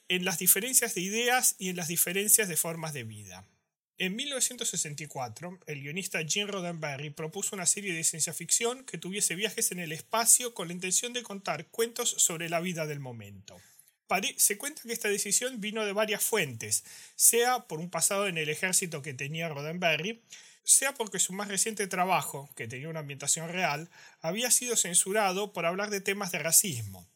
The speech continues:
En realidad, en un modo bastante tímido, pero para la época siempre era algo. La idea, que inicialmente se llamaba Wagon Train to the Stars, o sea, Caravana a las Estrellas,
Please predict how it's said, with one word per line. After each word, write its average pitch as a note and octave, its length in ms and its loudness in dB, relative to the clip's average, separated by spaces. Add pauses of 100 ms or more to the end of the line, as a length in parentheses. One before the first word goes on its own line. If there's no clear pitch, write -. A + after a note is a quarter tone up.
(120)
En F#3+ 80 4
realidad, F#3 580 2
en F3 160 -2
un E3+ 100 -6
modo G#3 220 0
bastante G3+ 400 -2
tímido, C#3+ 580 -4 (300)
pero C#3+ 240 -4
para D3 220 -2
la F#3+ 120 4
época A#3 380 0
siempre A3+ 400 0
era B2+ 240 0
algo. F2+ 340 -12 (360)
La D3 100 -8
idea, A3+ 500 4
que C#3+ 100 -10
inicialmente D#3+ 520 -2
se - 140 6
llamaba F#3+ 560 0
Wagon G3 360 -2
Train G#3 340 0
to D#3 120 -8
the D#3 80 -6
Stars, D3+ 580 4 (220)
o C#3+ 80 -16
sea, C#3 240 -2
Caravana D#3+ 440 -2
a - 20 -4
las D3 180 2
Estrellas, F3+ 680 2